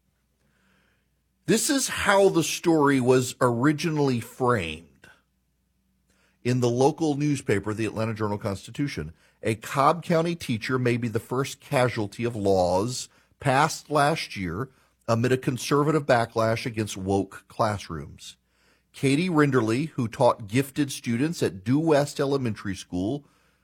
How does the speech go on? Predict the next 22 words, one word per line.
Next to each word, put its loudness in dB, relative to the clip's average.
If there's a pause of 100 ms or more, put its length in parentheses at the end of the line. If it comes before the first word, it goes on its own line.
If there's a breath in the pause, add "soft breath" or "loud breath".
(100)
was 2
placed 0
on 4
administrative 0
leave -2 (120)
after 0
she -6
read 2
her -2
fifth -6
graders 0
a -2
book -6
of -6
rhymes -2 (400 soft breath)
with 2
a 2
message 0
that 4
challenges -2
gender 0
norms. -8